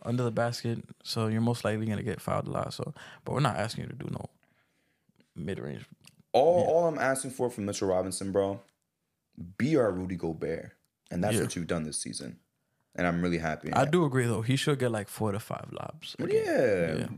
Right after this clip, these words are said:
Speaker 2: Get this man eight to ten points, and, and that's, and I'm sure he'll be happy.
Speaker 1: Just give him eight to ten points just off lobs.
Speaker 2: I know he's asked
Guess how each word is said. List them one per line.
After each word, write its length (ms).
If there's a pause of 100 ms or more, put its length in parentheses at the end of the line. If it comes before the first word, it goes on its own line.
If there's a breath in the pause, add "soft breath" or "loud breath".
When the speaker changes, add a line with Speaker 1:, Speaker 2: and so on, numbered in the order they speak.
Speaker 2:
Get 180
this 200
man 340 (220)
eight 180
to 80
ten 320
points, 460
and, 180
and 100
that's, 200
and 120
I'm 120
sure 200
he'll 140
be 160
happy. 280
Speaker 1:
Just 200
give 100
him 140
eight 120
to 100
ten 180
points 260
just 200
off 240
lobs. 560
Speaker 2:
I 100
know 140
he's 280
asked 520